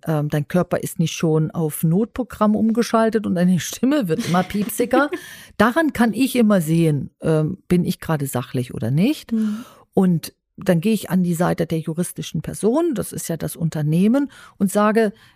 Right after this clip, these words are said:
Speaker 1: „Das und das teilen wir uns hier in der Arbeit, du hast einen höheren Anteil als ich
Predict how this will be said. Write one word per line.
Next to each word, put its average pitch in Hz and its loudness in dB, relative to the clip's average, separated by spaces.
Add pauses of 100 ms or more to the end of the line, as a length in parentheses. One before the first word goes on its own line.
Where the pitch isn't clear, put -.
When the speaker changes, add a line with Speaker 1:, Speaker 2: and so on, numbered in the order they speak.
Speaker 1:
„Das 214 2
und 196 0
das 233 0 (220)
teilen 247 4
wir 190 2
uns 175 0
hier 196 2
in 175 4
der 170 0
Arbeit, 190 0
du 196 0
hast 175 -2
einen 180 4
höheren 226 2
Anteil 202 0
als - -6
ich 294 -2